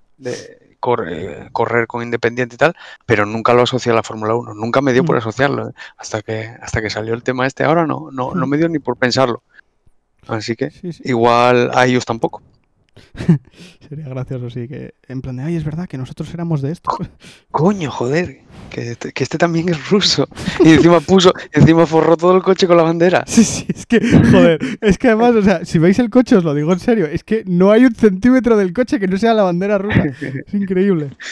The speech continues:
Speaker 1: Co-, claro, joder.
Speaker 2: Pero
Speaker 1: Lo
Speaker 2: bueno.
Speaker 1: que está, taza y, taza y media.
Speaker 2: Sí, sí, sí.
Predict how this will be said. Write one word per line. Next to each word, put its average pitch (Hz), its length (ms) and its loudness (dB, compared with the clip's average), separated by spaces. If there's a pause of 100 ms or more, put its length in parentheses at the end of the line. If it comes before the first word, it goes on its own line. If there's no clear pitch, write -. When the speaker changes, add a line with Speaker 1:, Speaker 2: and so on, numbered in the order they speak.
(640)
Speaker 1:
Co-, - 220 -10 (1700)
claro, 95 220 -4
joder. - 280 -12 (260)
Speaker 2:
Pero 135 120 -12
Speaker 1:
Lo 143 100 -10
Speaker 2:
bueno. 151 60 -4
Speaker 1:
que 143 40 -6
está, 175 200 0 (140)
taza 160 280 2
y, 143 60 0
taza 147 260 0
y 139 40 2
media. 117 320 -2 (140)
Speaker 2:
Sí, 185 260 0
sí, 165 160 -2
sí. 156 200 -10